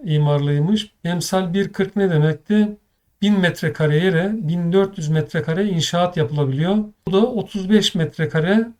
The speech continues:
arsanın oturumuna yapılıyor. Dört kat yapabiliyorsunuz. Otuz beş metrekare genişliğinde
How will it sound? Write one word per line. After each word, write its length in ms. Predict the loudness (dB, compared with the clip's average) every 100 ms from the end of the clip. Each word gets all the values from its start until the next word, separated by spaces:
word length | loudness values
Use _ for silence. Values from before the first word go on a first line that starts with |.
| -6
arsanın 480 | -4 -2 0 0 0
oturumuna 500 | -2 -4 -4 0 2
yapılıyor. 420 | 2 0 -2 0 0 -4 _ _ _ _ 2
Dört 220 | 2 2
kat 240 | -2 -2
yapabiliyorsunuz. 960 | -2 0 0 2 -2 0 -2 -2 -6 _ _ _ _ _ _ -12
Otuz 340 | -8 -6 0
beş 200 | 0 0
metrekare 520 | -4 -2 -4 -2 -2
genişliğinde 960 | 0 0 0 -2 -2 0 2 2 0